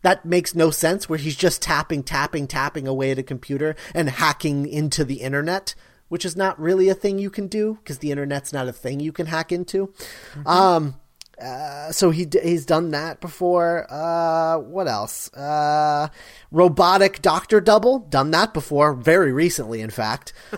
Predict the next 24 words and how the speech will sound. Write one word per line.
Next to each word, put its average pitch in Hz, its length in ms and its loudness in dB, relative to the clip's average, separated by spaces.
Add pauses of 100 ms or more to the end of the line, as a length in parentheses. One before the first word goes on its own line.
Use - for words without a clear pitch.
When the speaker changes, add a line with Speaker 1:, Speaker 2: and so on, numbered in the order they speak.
Speaker 1:
Um, 170 640 4
Speaker 2:
<laughs> - 800 -16
Speaker 1:
uh, 160 320 -8
let's 190 260 2
see. 135 480 0
Uh, 175 840 4 (400)
anything 214 380 -4
else? 233 500 -6
Uh, 208 560 -8
t-, - 140 -14
t-, - 160 -20
t-, - 380 -16 (600)
uh, 170 1300 -6
no, 165 180 2
I 165 80 4
think 165 200 -8
that's 113 240 -8
it. 92 180 -10 (440)
Um, 151 460 2 (100)
<laughs> - 80 -12 (340)
oh, 247 280 10
oh, 226 200 10
repetitive 220 560 4
phrases. 135 720 2